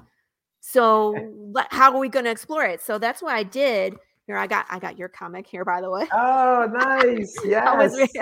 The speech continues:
Speaker 1: re-, <laughs> I was like, "By the
Speaker 2: Awesome.
Speaker 1: way, we both have a character named Fink." I think that's
Speaker 2: Yes.
Speaker 1: hilarious.
Speaker 2: Radimus
Speaker 1: Um, that,
Speaker 2: Fink and, and,
Speaker 1: that
Speaker 2: and
Speaker 1: did
Speaker 2: Dwayne
Speaker 1: not
Speaker 2: Fink. <laughs>
Speaker 1: Yes,
Speaker 2: That's
Speaker 1: I was like,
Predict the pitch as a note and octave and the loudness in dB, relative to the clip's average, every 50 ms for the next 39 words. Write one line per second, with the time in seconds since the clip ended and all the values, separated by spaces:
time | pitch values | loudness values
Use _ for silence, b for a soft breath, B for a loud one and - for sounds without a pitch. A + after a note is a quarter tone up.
0 | - - - C#4+ - B B A#4 F#4 B - C4+ C#4+ C4 C#4 B3+ A3 B3 C4 C#4+ | -8 -6 -8 -10 -10 B B -6 2 B 6 6 6 6 2 2 4 6 6 6
1 | D#4 D#4 C#4+ C#4+ C4+ B3 A3+ C4 C4+ F#4 F4 F4 - E4+ C4+ A#3+ A3+ A3 - - | 6 4 0 -2 -2 -2 -2 -2 -4 -6 -6 -4 -2 -2 -4 -2 -4 -6 -6 -4
2 | A3+ G#3+ G#3+ - A#3+ G#3+ G3 F#3+ F#3+ - _ _ - G#3+ G#3 A3 - - - _ | -4 -4 -6 -6 -8 -6 -6 -8 -8 -12 _ _ -6 -6 -6 -6 -10 -16 -10 _
3 | - G#3 G3+ - G3+ F#3+ - F#3+ G3+ A#3+ A#3+ B3 C4 A#3+ - F3+ F#3 F#3+ G3+ A3 | -4 -4 -4 -4 -8 -10 -8 -4 0 4 6 6 6 6 4 2 -4 -6 -8 -8
4 | - _ _ _ _ _ - F3+ F3 F#3 G3+ F#3+ F#3+ G#3+ A3 G3+ G#3 A3 G#3+ G#3 | -10 _ _ _ _ _ -6 2 6 8 8 8 8 8 8 8 8 8 8 6
5 | G#3 G3+ G3 G#3 A3+ A3 G#3+ G#3+ A#3+ - - G3+ G3+ - - F#3+ G3 F#3+ F#3+ E3 | 2 0 4 4 6 6 4 2 0 -2 -2 -2 -2 -2 -2 -2 -2 -2 -2 0
6 | A3 A3+ A3+ E3+ D#3+ E3 E3+ G3+ A3+ B3 B3+ C#4 C4+ C4 - - A3 F#3 F#3 E3+ | 2 2 2 2 0 0 2 4 4 6 6 4 2 0 -2 -2 -2 0 0 -2
7 | D3 - - - _ _ _ _ - - C4 B3+ B3 A#3 G#3 A3+ - B3 G#3+ A3+ | -6 -10 -16 -20 _ _ _ _ -6 -2 0 2 4 4 4 2 0 2 4 4
8 | - - A3 G#3 | 4 4 2 -2